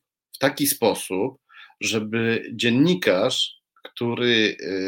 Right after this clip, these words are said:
e, sprawdza sobie księgi wieczyste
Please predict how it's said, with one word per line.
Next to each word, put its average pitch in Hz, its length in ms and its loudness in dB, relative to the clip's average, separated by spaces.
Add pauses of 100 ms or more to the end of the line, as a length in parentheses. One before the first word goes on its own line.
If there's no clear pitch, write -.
(240)
e, 90 40 -8
sprawdza 123 460 2
sobie 120 240 -2
księgi 135 500 4
wieczyste 101 880 -2